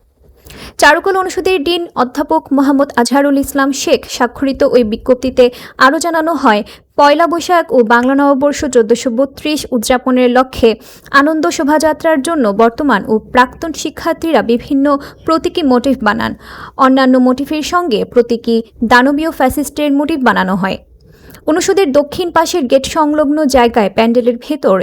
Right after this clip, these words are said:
এই মোটিফগুলো রাখা হয়। কে বা কারা এর মধ্য থেকে ফ্যাসিবাদের মুখাকৃতির মোটিফটি পুড়িয়ে দেয়? এ ঘটনায় শান্তির পায়রা মোটিফটিও আংশিক পুড়ে গেছে।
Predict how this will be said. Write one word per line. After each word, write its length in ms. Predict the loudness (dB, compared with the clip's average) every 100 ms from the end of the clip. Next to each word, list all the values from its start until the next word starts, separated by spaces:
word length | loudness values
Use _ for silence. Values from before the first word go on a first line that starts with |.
| -2
এই 160 | -2
মোটিফগুলো 520 | -2 -2 -2 0 4 4
রাখা 260 | 4 0 -4
হয়। 200 | -4 -4 -10 -8
কে 160 | -2 0
বা 160 | 2 0 2
কারা 280 | 2 2 -2 -6 -2
এর 160 | 0 0
মধ্য 220 | -2 -2 -2
থেকে 220 | -2 -2
ফ্যাসিবাদের 680 | 0 0 0 0 2 2 0 -4 -10 -2
মুখাকৃতির 640 | 0 0 -2 -2 -4 -2 2
মোটিফটি 520 | 0 -2 -8 -6 -2 -2 -6 -8
পুড়িয়ে 320 | -2 0 2
দেয়? 220 | 0 -4 -8 -18 -20 _
এ 100 | -2 0
ঘটনায় 460 | 0 0 0 -4 0
শান্তির 400 | 2 2 0 -4 2
পায়রা 320 | 2 4 2
মোটিফটিও 580 | 0 -2 -4 -6 -4 -2 0
আংশিক 340 | 0 0 -2 -8
পুড়ে 180 | -4 -4
গেছে। 280 | -2 -4 -4